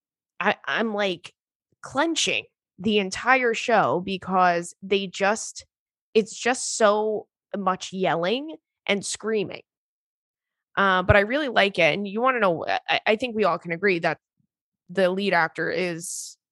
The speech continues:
he's the love of our lives. He's everything. We've loved him in Shameless. We love him in this. He's hot. What are you gonna do? The guy's hot. I, hey, I love that sexy little Willy Wonka. I don't know. There's something about him. It,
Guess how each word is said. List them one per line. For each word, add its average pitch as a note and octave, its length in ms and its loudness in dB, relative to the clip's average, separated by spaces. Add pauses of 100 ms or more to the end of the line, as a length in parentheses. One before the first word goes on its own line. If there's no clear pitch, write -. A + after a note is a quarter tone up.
he's A3 260 -6
the G3 80 2
love F3+ 160 4
of E3 80 -8
our D#3 140 -2
lives. - 380 -8
He's F#3+ 180 -8
everything. - 680 -6 (320)
We've G#3 140 0
loved F#3+ 240 2
him G#3 100 0
in F#3+ 120 0
Shameless. F3 720 -6
We F#3+ 100 -2
love E3+ 180 2
him F#3 160 -4
in F3+ 120 -4
this. E3 360 -4
He's C4+ 160 -2
hot. - 340 4
What C4 140 -2
are D#4+ 60 4
you F4 80 6
gonna E4+ 180 2
do? C#4 220 6
The A3 80 4
guy's G#3+ 240 8
hot. F3 320 4
I, G#3+ 240 4
hey, A#3+ 340 2 (400)
I B3 120 8
love C#4 200 4
that A3+ 200 4
sexy G#3 280 -2
little G3 220 0
Willy F#3+ 220 -2
Wonka. E3 420 -2 (260)
I A#3 160 10
don't C#4 140 6
know. B3+ 140 6
There's G#3+ 180 0
something A#3 260 0
about F#3+ 320 4
him. D#3+ 160 -8 (1600)
It, G#3 180 -6